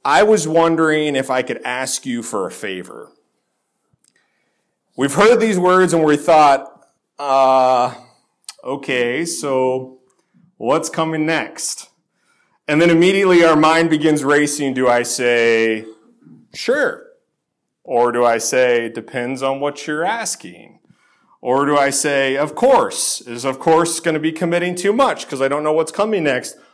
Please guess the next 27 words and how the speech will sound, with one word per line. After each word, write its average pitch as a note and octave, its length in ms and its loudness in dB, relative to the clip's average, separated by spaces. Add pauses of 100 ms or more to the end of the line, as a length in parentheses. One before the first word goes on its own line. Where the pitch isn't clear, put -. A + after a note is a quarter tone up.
(120)
Or C#3 140 2
do D#3+ 60 4
I D#3 60 4
maybe D3+ 320 -2
say, C3+ 600 -2 (600)
"Maybe"? C#4+ 420 -12 (1000)
Is A#2+ 140 -8
that C3+ 220 0
too F#3+ 180 -6
little? A3+ 680 -2 (460)
Right? A3 260 2 (180)
This A3+ 140 -4
is A3 120 -4
a, B3+ 100 2
this A#3 160 2
is G3+ 80 0
a A3+ 100 4
phrase A3+ 440 4
we G3+ 140 -2
hear. F3 540 0 (220)
"Can B3+ 340 2
I A#3+ 100 2
ask G#3+ 420 0
you G3 120 -8
for D#3+ 300 0
a C3 40 -4
favor?" G#2+ 480 -8